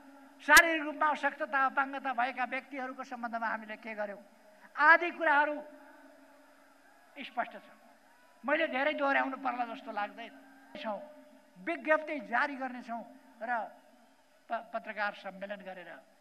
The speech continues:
हाम्रो महाधिवेशन अन्तिम रूपमा समापन गर्नेछौँ।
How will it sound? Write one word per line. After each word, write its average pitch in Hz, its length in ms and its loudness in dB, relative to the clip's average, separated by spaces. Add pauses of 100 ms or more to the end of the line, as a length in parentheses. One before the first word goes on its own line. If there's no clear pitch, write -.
(140)
हाम्रो 226 300 -4
महाधिवेशन 226 680 -4 (300)
अन्तिम 226 340 -10
रूपमा 196 300 -10 (320)
समापन 185 560 -12
गर्नेछौँ। - 380 -20